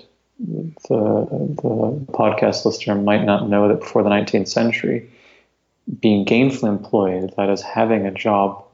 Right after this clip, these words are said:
was not the standard. It's a fairly recent standard that we've adopted, and it's become hegemonic. That is, it's taken over the way we think about what it is to work. People haven't always had steady incomes. People have lived with all kinds of, of,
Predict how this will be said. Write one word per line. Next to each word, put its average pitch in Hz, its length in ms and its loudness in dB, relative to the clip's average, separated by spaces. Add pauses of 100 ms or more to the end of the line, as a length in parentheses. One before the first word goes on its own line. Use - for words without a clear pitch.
(140)
was 104 340 0
not 104 400 2
the 110 80 0
standard. - 600 -4 (640)
It's - 120 -2
a 110 80 2
fairly 131 400 4
recent 107 380 2
standard 101 360 -2
that 110 60 0
we've 104 160 0
adopted, 104 580 0 (340)
and 98 140 -2
it's 92 140 -6
become 98 500 -4 (100)
hegemonic. 135 500 2
That 101 120 0
is, 98 100 2
it's 98 160 -4
taken 98 320 -2
over 110 380 -2 (720)
the 110 60 0
way 101 120 4
we 98 140 2
think 104 240 -4
about 104 280 0
what 104 120 0
it 101 120 0
is 95 180 -2
to 139 120 0
work. 107 420 2 (720)
People 131 300 2
haven't 123 220 2
always 107 220 2
had 107 160 0
steady 98 280 0
incomes. 113 540 -6
People - 340 0
have 101 120 0
lived 101 180 0
with 104 120 -6
all 104 160 2
kinds 120 380 0
of, - 180 0 (260)
of, 104 420 0